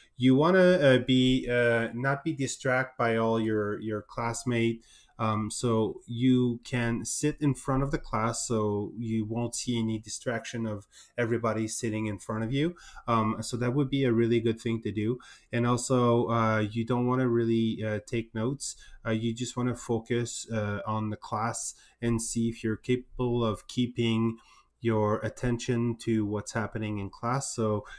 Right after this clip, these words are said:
you can ask one of your, uh, friends or your, your classmate to take notes for you.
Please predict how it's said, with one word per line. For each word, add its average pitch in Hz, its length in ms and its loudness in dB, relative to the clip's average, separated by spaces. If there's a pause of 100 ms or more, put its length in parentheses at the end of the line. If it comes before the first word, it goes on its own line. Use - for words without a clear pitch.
(120)
you 120 120 0
can 120 160 -2
ask 113 360 0
one 113 120 2
of 107 160 -4
your, 101 480 0
uh, 95 120 -6
friends 120 580 0
or 104 80 -2
your, 98 320 -4
your 95 220 -4
classmate 113 720 -4
to 110 200 -2
take 110 340 -8
notes 113 240 -4
for 107 180 -4
you. 127 340 2